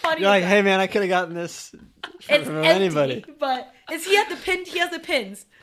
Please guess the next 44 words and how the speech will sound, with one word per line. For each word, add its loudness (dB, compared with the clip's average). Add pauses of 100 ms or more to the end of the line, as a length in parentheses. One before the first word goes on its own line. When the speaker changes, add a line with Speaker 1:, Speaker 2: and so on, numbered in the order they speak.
(200)
Speaker 1:
He -8
had 0
the 0
one, 2
two, -4
three, -6
four 0
pins -8
in -12
there. -10
Speaker 2:
And -4
they 2
kept -2
the -4
same -4
pins? -8 (120)
Speaker 1:
And -4 (180)
actually, -4
I -4
think -12
one -2
hole -4 (160)
he -12
had -2
marked, -4 (220)
it -4
was -2
empty, -4
completely -8
empty, -8
except -10
one -2
hole, -8
and -8
the -10
pins -10
were -10
in -14
the, -18 (140)
the -16 (160)
dots -8
are -14
so -14
small. -20